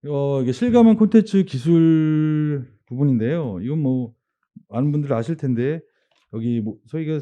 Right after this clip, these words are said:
알고 있는 가상현실, 그 보통 브이아이라고 하죠. 그다음에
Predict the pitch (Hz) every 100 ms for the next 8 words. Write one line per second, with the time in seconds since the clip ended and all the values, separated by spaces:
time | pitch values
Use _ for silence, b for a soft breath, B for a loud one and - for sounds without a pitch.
0 | 151 117 123 127 127 - _ 131 113 113
1 | 113 127 165 139 120 98 87 92 82 -
2 | - _ 113 - 135 131 165 165 147 120
3 | 101 101 117 78 _ _ _ _ - 117
4 | 123 175